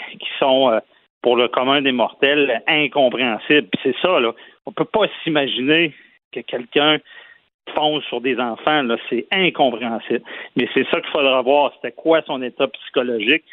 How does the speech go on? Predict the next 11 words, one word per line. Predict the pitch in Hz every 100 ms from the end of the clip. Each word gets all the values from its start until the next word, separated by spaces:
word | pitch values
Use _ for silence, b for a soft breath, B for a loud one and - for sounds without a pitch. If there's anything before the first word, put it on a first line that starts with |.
| B -
Il | 127
était-tu | - 139 -
réellement | 151 156 160 147 135 143 156 147 B _ _
dans | 120 143 151
ré-, | 131 127 151
la | 131 123
réalité? | 120 117 120 110 104 - 185 B B B B -
Parce | 117 -
qu'on | 135 127
le | - -
sait, | 185 208